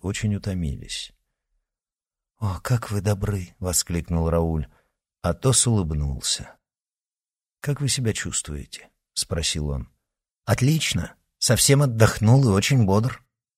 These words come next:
"Ведь вы еще растете", — продолжал Атос с пленительной отеческой заботливостью зрелого человека к юноше. "В ваши годы особенно устают". "Извините меня, граф", —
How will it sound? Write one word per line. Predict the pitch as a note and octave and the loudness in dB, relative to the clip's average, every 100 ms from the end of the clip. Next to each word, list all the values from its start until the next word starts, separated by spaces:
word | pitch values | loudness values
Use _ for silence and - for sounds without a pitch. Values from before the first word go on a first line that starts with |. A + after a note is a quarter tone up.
| _ _ _ _ | _ _ _ _
"Ведь | F2 F2 | -6 -2
вы | A2 A#2 | -2 -2
еще | A2 - B2+ | -2 -2 -2
растете", — | A2 - - B2 A#2 - - - _ _ - | 0 0 -2 -2 -4 -8 -14 -18 _ _ -4
продолжал | F2+ F2 F2 D#2 F2+ D#2+ | 2 4 4 4 4 2
Атос | - A2+ G#2+ - - _ | 2 0 0 -2 -8 _
с | - - | -4 0
пленительной | G#2 G2+ A2+ A#2+ A2 G2+ G2 | 2 4 4 4 2 4 4
отеческой | F#2 G#2 - G2 - E2+ | 4 0 0 0 0 0
заботливостью | F2 D#2+ F#2 F2+ F2+ F2 - - F2+ | 0 0 -2 -2 -2 -2 -2 -4 -4
зрелого | D#2 E2+ F2 E2 D#2+ | -2 2 2 2 -2
человека | - D#2+ D#2+ E2+ E2+ E2+ | -2 -2 0 -2 -4 -8
к | - | -6
юноше. | D2+ C#2 B1 - - - - _ _ _ _ _ _ _ - | -4 -4 -4 -8 -10 -14 -20 _ _ _ _ _ _ _ -12
"В | F2+ | -6
ваши | E2 B2+ - C3+ | -2 0 0 0
годы | A#2+ D3+ C3+ | 4 4 6
особенно | A#2 - G#2 A#2+ B2 A2 | 4 4 2 2 2 2
устают". | F2+ - - C#2 A#1+ - - _ _ _ _ _ _ _ _ _ _ _ | 2 -2 -2 -4 -4 -10 -18 _ _ _ _ _ _ _ _ _ _ _
"Извините | F#2+ F#2+ E2+ G2+ G#2 A2+ F#2 | -6 -2 0 2 6 6 4
меня, | F2+ F2 | 2 2
граф", — | E2 F2 - | 2 0 -2